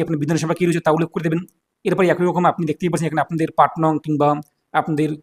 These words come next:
কোন জায়গায় ভোট হয়েছিল দুই হাজার দুই সালে, তা আপনি এখান থেকে খুঁজে নেবেন। তার পাশে রয়েছে ফাইনাল রোল, এই ফাইনালে আপনি ক্লিক করবেন। একই রকম এখানে কিন্তু একটা ক্যাপচার কোড শো হয়েছে, দেখ-, দেখতেই পাচ্ছেন ডিসপ্লের মধ্যে, যেরকম রয়েছে ক্যাপচার কোডটি নাম্বার থাকলে নাম্বার অথবা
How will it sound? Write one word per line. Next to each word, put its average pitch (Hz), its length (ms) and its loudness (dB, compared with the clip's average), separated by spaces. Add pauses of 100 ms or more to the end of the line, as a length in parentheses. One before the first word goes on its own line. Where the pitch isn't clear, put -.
(200)
কোন 185 140 0
জায়গায় 147 240 2
ভোট 160 140 0
হয়েছিল 170 260 0
দুই 156 60 0
হাজার 151 160 -4
দুই 165 140 0
সালে, 165 120 -4 (420)
তা 170 100 4
আপনি 170 120 0
এখান 170 140 0
থেকে 165 120 -4
খুঁজে 175 200 -2
নেবেন। 156 160 -2 (440)
তার 170 160 0
পাশে 156 180 2
রয়েছে 180 240 2
ফাইনাল 165 320 0
রোল, 156 120 2 (400)
এই 175 160 0
ফাইনালে 160 320 0
আপনি 180 180 -4
ক্লিক 156 180 -2
করবেন। 135 200 -6 (420)
একই 165 220 2
রকম 190 160 4
এখানে 175 140 -2
কিন্তু 175 140 -2
একটা - 120 -12
ক্যাপচার 160 240 -2
কোড 165 140 -4
শো - 100 -2
হয়েছে, 180 220 2
দেখ-, 147 160 -8
দেখতেই 180 240 -2
পাচ্ছেন 175 240 0
ডিসপ্লের 180 320 -4
মধ্যে, 156 180 -4 (500)
যেরকম 185 260 2 (140)
রয়েছে 180 260 2
ক্যাপচার 170 260 -2
কোডটি 185 200 -2 (460)
নাম্বার 156 360 0
থাকলে 165 240 -2
নাম্বার 151 280 2
অথবা 147 220 0